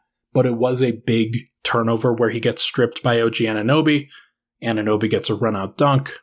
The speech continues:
momentum shifter, calls a timeout, et cetera. But in the fourth quarter, he did hit a couple shots back-to-back.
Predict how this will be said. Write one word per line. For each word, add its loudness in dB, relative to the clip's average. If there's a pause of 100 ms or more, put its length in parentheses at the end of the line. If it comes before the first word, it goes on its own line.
(320)
momentum 2
shifter, 0
calls -2
a -14
timeout, -4 (200)
et -10
cetera. -4 (760)
But 2
in 4
the 4
fourth -2
quarter, 0
he 0
did 0
hit 0
a 0
couple -2
shots -2
back-to-back. -4